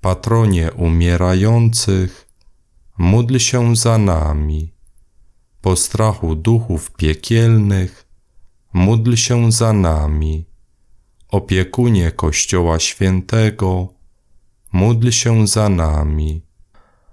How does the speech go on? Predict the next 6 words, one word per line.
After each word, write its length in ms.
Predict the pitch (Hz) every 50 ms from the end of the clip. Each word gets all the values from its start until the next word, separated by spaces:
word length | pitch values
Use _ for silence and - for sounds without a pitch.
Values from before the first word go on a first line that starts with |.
| _ _ -
Baranku 640 | 98 90 95 92 101 104 107 104 95 - - - 82
Boży, 760 | 80 85 101 101 107 107 101 - - 101 95 95 92 92 92 - -
który 400 | - - - 101 92 95 92 87
gładzisz 600 | - 101 104 113 117 110 113 - 90 82 - -
grzechy 520 | - 87 - 107 110 107 87 82 80 76
świata, 920 | - - - - 104 107 110 113 113 113 - 101 98 95 95 95 95